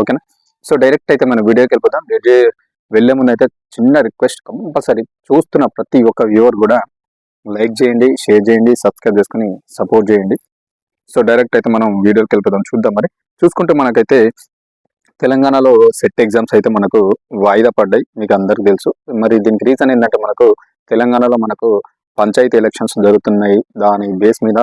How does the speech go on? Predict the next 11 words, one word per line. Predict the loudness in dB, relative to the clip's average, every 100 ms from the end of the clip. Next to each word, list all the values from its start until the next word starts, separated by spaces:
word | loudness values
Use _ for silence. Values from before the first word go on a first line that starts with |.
| -2
మనకు | -2 -2 0 0 -2 _ _ -2
అధికారులు | -2 0 0 2 0
అయితే | 2 0 0 -2
ఈ |
యొక్క | 0 -2 -2 -4
ఎగ్జామ్స్‌ని | 0 -2 -2 -2 -2
అయితే | 2 4 2 0 _ _
పోస్ట్ | -2 -2 -2
పోన్ | 0 2
చేయడం | 2 0
అయితే | 0